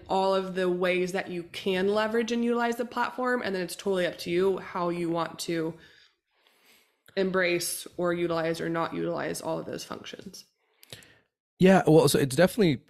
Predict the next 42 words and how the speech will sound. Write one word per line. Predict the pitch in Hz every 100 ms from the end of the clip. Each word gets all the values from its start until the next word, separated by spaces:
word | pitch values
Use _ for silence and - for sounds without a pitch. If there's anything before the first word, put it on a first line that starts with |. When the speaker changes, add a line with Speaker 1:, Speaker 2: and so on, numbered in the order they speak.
| -
Speaker 2:
opinion | 117 117 123 131 131
based, | 135 151 143
but | 120
I | 113
think | 113 156 156 156 - _ _ _ _ -
rather, | 110 110 113 117 127
like, | 123 -
if | 123 -
someone | - 131 131
has, | 117 110 104
let's | 101
say, | - 101
like, | 95 -
a | 95
bunch | 101 95 - -
of, | 95 92 90 87 - _ _ _
um, | 98 95 92 90 90 87 85 _ _ -
like, | 92 -
network | 98 92 92
referrals | 95 92 95 90 87
or, | 92
like, | 90 90 -
I |
forget | 92 92
what | 90
they | 92
call | - 87
it, | 85
but, | 85
like, | 90 85
people, | - - 90
recommendations, | 92 107 101 90 85 - 76
Speaker 1:
Connections? | - 95 - -
Speaker 2:
right? | 120 - - -
Like, | 123 120
Speaker 1:
Oh, |
Speaker 2:
recommendations, | 123 113 98 95 - 107 -
Speaker 1:
recommendations. | 98 98 - -
Speaker 2:
right? | 185
Speaker 1:
Yeah, | 180 175 110
yeah. | 113 113
Speaker 2:
Um, | 107